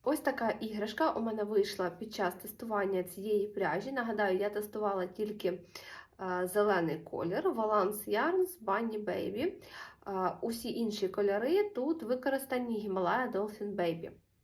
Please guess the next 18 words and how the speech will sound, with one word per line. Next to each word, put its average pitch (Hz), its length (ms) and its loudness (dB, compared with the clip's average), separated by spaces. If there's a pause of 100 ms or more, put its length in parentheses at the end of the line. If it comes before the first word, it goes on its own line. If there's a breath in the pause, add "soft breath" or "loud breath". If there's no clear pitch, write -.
(260)
По 302 80 0
десятибальній 208 960 0
шкалі 240 460 -2 (320 loud breath)
я 220 280 0
ставлю 208 400 2
цій 185 240 0
пряжі 254 440 2
шість - 520 -6
із 220 180 0
десяти. 208 580 -6 (680 loud breath)
Е, 196 160 0
зараз 269 280 0
поясню, 233 500 -2
чому 226 500 -2
я 220 300 0
зняла 196 420 0
чотири 214 500 -2
бали. 185 420 -2